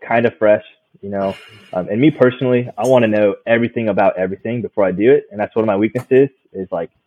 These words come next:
yo, you're not gonna have that fidelity all the time. You're not gonna have the time to get to that level of fidelity. So you gotta get what you can, where it makes sense, and then, like, just press, right? Um, uh, and so in, in Derby phase,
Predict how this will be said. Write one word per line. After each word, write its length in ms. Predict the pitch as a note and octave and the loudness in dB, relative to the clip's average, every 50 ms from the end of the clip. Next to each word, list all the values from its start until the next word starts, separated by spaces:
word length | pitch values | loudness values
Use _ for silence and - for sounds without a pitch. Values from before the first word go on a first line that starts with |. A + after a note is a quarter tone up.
| _ _ _ _ _ _ | _ _ _ _ _ _
yo, 120 | G#2 G2+ | 0 0
you're 140 | F#2+ F#2+ G2 | 2 2 2
not 180 | A2 A2+ A2+ - | 2 2 2 0
gonna 140 | A2 G2+ | -2 -2
have 260 | F#2 A2+ A2+ A2 G2+ G#2 | 2 4 4 4 4 2
that 200 | G#2+ F#2+ - - | 0 -2 -2 -6
fidelity 540 | G#2 F#2 G#2+ G#2+ G#2 G2 G2 F#2+ F#2 F2+ - _ - | -4 0 2 2 2 2 0 -4 -6 -8 -12 _ -4
all 140 | G2+ G2 F#2 | -4 -4 -4
the 80 | F2+ | -4
time. 320 | - - - F#2+ F2+ F2 F2+ | -4 -4 -4 -4 -4 -6 -6
You're 100 | G2+ G#2 | -8 -8
not 80 | - | -10
gonna 160 | - G#2 G#2+ | -6 -2 0
have 180 | G#2 G2+ F#2 F2+ _ - | 0 0 0 -2 _ -8
the 80 | G2 | -8
time 480 | - - - A#2 A#2+ A2+ G2 F2+ E2+ - _ _ _ _ _ _ _ _ - | -8 -4 0 0 2 2 0 -2 -4 -8 _ _ _ _ _ _ _ _ -8
to 60 | G#2 | 0
get 140 | F#2+ C3 C#3+ | 2 2 2
to 60 | - - | 2 2
that 120 | A2+ G2 | 0 2
level 160 | G2 G2+ G2 F#2 | 2 0 -2 -2
of 80 | F2+ | -4
fidelity. 440 | - F#2+ F#2 F#2+ F#2 F2+ F2+ F#2+ F#2+ _ | -6 -4 -2 0 0 0 -2 -6 -8 _
So 140 | - G2 F#2 | -4 -2 -2
you 100 | F#2 G2 | 0 0
gotta 160 | A2+ G2+ G2 | -2 -2 0
get 140 | F#2 B2+ A#2 | 0 -2 -2
what 120 | G2+ - | -2 -4
you 60 | - G2+ | -12 -8
can, 380 | _ - C3+ C#3 C#3+ D3 D3 - _ _ _ _ _ _ _ _ - - - - - _ _ | _ -2 0 0 0 -2 -4 -8 _ _ _ _ _ _ _ _ -14 -14 -14 -14 -14 _ _
where 140 | - A#2+ A#2+ | 0 2 2
it 20 | |
makes 200 | A#2+ A2+ G#2 - | 2 2 0 0
sense, 200 | - C3 C#3+ C#3+ - _ _ - _ | 0 0 0 0 -2 _ _ -12 _
and 120 | G#2+ A2 G#2+ | -4 0 0
then, 180 | G#2 G2+ F#2+ G2 | 2 2 2 2
like, 180 | F#2 E2+ E2 _ _ _ _ | 0 -2 -4 _ _ _ _
just 140 | - - _ _ | -18 -18 _ _
press, 240 | - - F#2 - - - _ _ _ | -2 -2 0 0 -4 -10 _ _ _
right? 280 | - F2+ F2+ G2 G#2 F#2+ - _ - | -2 2 4 4 4 2 -2 _ -12
Um, 400 | F#2+ F#2 F2 F2 E2+ E2 F2 - _ _ _ _ _ _ _ _ _ _ _ _ _ _ _ _ _ _ _ _ | -8 -6 -6 -4 -6 -6 -8 -10 _ _ _ _ _ _ _ _ _ _ _ _ _ _ _ _ _ _ _ _
uh, 240 | - G2 F2 E2+ - - | -8 -6 -6 -6 -6 -6
and 160 | G2+ G#2 G2 F2+ - | -6 -8 -6 -2 0
so 220 | A2 G#2 G2+ G2+ - - | 2 4 4 2 2 -2
in, 240 | G2+ F#2+ F2+ - _ - | -6 -10 -12 -12 _ -14
in 120 | F#2+ F2+ | -6 0
Derby 240 | G2+ A2 B2+ C3 B2 B2+ | 2 2 2 2 0 0
phase, 260 | B2+ B2 B2 B2 | 2 2 2 2